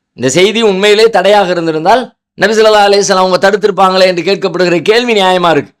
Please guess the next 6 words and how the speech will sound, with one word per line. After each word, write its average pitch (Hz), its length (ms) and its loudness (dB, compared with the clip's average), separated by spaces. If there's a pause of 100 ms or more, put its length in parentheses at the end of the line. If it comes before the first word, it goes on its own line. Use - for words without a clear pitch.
(280)
இதுக்கு 208 260 -6
பதில் 247 280 0
சொல்ல 226 220 2
அவங்க 233 240 2
என்ன 220 120 -2
சொல்றாங்க? 185 760 0